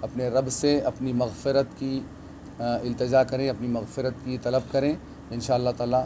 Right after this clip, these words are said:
अल्लाह सुब्हानहू व तआला गफ़ूरुर रहीम है, वो हम सब के गुनाहों को बख़श देगा। मैं, अ, आखिर में इंतज़ामिया का भी मैं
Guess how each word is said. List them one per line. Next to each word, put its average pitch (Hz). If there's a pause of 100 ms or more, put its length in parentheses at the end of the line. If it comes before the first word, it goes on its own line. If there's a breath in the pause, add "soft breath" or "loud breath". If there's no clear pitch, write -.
(100)
अल्लाह 117
सुब्हानहू 117
व -
तआला 117
गफ़ूरुर 117
रहीम 123
है, 156
वो 113
हम 113
सब 120
के 117
गुनाहों 107
को 107
बख़श 113
देगा। 135 (560 loud breath)
मैं, 117
अ, 113
आखिर 110
में 123 (100)
इंतज़ामिया 120
का 123
भी 120
मैं 120